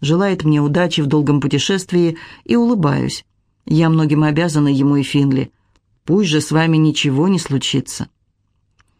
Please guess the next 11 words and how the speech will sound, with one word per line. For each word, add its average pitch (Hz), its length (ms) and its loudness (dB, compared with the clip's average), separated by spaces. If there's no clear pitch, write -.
От 190 200 -2
Лена 254 220 2
я 202 200 0
узнала, 190 420 0
что 151 180 -2
он 147 100 2
рассказал 160 460 0
Финли 170 420 -2
о 165 120 0
надёжном 165 480 2
убежище 147 640 0